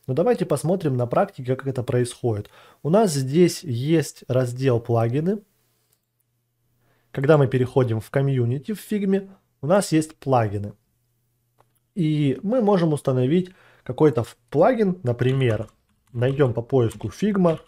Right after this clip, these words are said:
to H T M L. То есть плагин, который будет из макета Figma делать H T M L код. И мы, в принципе, просто по поиску можем что-то найти сами по подобному запросу.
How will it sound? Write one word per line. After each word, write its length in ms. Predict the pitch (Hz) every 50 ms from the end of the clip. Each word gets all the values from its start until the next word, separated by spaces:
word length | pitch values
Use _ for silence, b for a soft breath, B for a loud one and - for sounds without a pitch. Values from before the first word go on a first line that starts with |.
| _ _ _ - - -
to 180 | 143 156 156 - 139
H 280 | 120 117 117 - - -
T 80 | 123 123
M 220 | 123 123 123 123
L. 180 | 113 101 98 - _ _ _ _ _ _ _ _ _ _ _ _ _ _ _
То 100 | - 151
есть 180 | 147 147 -
плагин, 360 | - 202 254 294 254 247 208 185
который 580 | - 139 131 - - 185 190 185 175 165 143 127
будет 380 | 120 127 156 156 139 123 -
из 360 | - 151 127 - - - - _ -
макета 400 | 131 135 139 - 156 143 - 151
Figma 360 | 143 - 262 277 220 175 139
делать 380 | 123 117 127 170 175 139 - -
H 240 | 139 120 120 - -
T 80 | 131
M 140 | 127 127 135
L 120 | 139 127 123
код. 340 | - - 117 107 104 104 -
И 80 | 139 139
мы, 160 | 165 233 240
в 80 | -
принципе, 440 | - - 190 208 190 - 160 - 135
просто 340 | 123 - 156 165 156 - 131
по 100 | 120 127
поиску 520 | 127 - 175 214 262 220 - - - 135
можем 280 | 117 120 139 143 147 139
что-то 240 | 120 - 151 139 135
найти 480 | 120 117 113 113 113 - - 151 156 156 B B B B B B
сами 480 | B - - 143 175 202 202 185 147 120 - -
по 240 | - 120 117 113 110
подобному 500 | - 117 117 131 151 147 139 131 120 120
запросу. 560 | 117 127 123 - 127 117 107 98 - - -